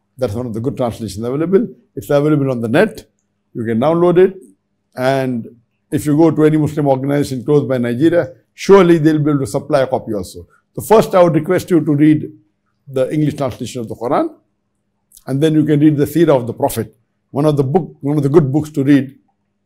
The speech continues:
the, the Seerah of the Prophet,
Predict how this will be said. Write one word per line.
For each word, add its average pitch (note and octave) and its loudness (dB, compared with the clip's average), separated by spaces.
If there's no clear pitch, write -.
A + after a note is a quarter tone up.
the, A#2 -2
the G#2+ -2
Seerah E3 4
of A#2 0
the A#2 -4
Prophet, D#3 -2